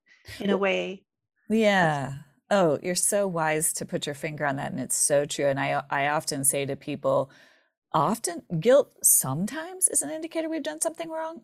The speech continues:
Speaker 2: Often, especially if you're someone who's been conditioned to please other people, often it's a sign you've done something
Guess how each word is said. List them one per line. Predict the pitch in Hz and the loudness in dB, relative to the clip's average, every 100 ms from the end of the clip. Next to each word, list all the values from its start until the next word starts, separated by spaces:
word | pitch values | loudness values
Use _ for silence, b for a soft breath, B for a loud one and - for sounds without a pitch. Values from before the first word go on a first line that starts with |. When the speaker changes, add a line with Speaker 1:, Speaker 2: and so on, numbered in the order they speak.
| _ | _
Speaker 2:
Often, | 147 151 233 - 330 320 | 0 0 -2 -8 -8 -2
especially | 190 - 190 - 180 165 | -2 2 2 2 2 0
if | 156 - | -2 -4
you're | 165 | -2
someone | - 156 156 | 0 -2 -4
who's | 156 147 - | 0 2 2
been | 143 147 143 | 0 -4 -10
conditioned | - 147 139 - | -10 -4 -2 -2
to | 151 | -2
please | 151 151 143 | -4 -4 -4
other | 139 139 | -4 -6
people, | 160 156 - | -6 -6 -6
often | 139 135 180 - 269 294 | -4 -4 -4 -6 -6 -4
it's | 294 | -4
a | 294 | -2
sign | 294 285 | -2 -2
you've | 208 143 | -4 -2
done | 143 147 | -4 -2
something | - 131 - 127 123 | -4 -4 -6 -8 -8